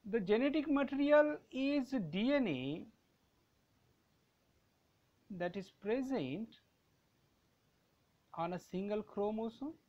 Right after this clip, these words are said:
single circular chromosome, but the D N A is without histone protein, histone proteins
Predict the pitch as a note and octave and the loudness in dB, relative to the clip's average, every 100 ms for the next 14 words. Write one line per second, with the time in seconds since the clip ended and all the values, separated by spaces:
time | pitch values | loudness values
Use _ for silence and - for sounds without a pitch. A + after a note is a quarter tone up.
0 | _ _ _ C3 E3 F3+ F3 F3 F3+ - | _ _ _ -8 -4 -4 -4 -6 -8 -8
1 | F#3+ F#3 - F#3+ G#3+ A3 - C#4+ - _ | -8 -8 -8 -6 -6 -8 -8 -12 -12 _
2 | _ _ _ _ _ _ _ _ _ _ | _ _ _ _ _ _ _ _ _ _
3 | _ _ _ _ C#3+ C3 D3 B3 - - | _ _ _ _ -8 0 0 0 -6 -20
4 | _ _ _ _ _ _ _ _ _ _ | _ _ _ _ _ _ _ _ _ _
5 | _ _ _ _ _ _ _ _ - G3 | _ _ _ _ _ _ _ _ -2 0
6 | E3+ G#3 A#3 C#4 C#4 D4 D4+ D4+ F4+ - | 0 2 4 6 4 4 4 2 -2 -10
7 | _ _ _ - G#3 A3+ B3+ C#4 C4+ - | _ _ _ -14 -6 -2 0 0 0 -6
8 | - _ _ _ _ _ E3 B2+ C3 A3+ | -20 _ _ _ _ _ -14 -8 -2 2
9 | C#4 B3+ C#3 G3+ B3+ - _ _ _ _ | 6 8 8 6 0 -10 _ _ _ _
10 | _ _ _ - - A3+ - - B3 A#3 | _ _ _ -14 -6 -6 -6 -2 0 0
11 | G#3+ G#3 A3+ C4 D#4 - _ _ _ _ | -2 -2 -2 -2 -4 -6 _ _ _ _
12 | _ - F3+ - - G3+ F#3+ F#3 G3 G3 | _ -12 -10 -8 -4 -4 -4 -4 -4 -4
13 | G#3+ G3+ | -8 -8